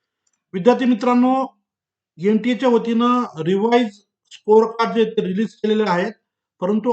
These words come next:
अनेक विद्यार्थ्यांना जे ते, ते रिवाइज स्कोअर कार्ड डाउनलोड करायला अडचणी येत आहेत.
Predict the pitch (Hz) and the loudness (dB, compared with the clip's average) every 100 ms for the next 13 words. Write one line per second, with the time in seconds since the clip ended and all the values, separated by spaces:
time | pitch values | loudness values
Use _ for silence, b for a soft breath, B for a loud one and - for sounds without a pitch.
0 | 233 190 240 233 220 214 190 220 214 208 | -4 -2 -4 -4 -4 -4 -4 -4 -4 -2
1 | 208 214 202 202 170 185 208 208 - - | -4 -4 -6 -6 -6 -6 -6 -6 -10 -6
2 | 202 196 202 170 180 190 190 - 190 185 | -4 -4 -8 -2 -2 0 -2 -4 -4 -4
3 | 175 170 208 208 202 185 | -4 -4 -2 -2 -4 -8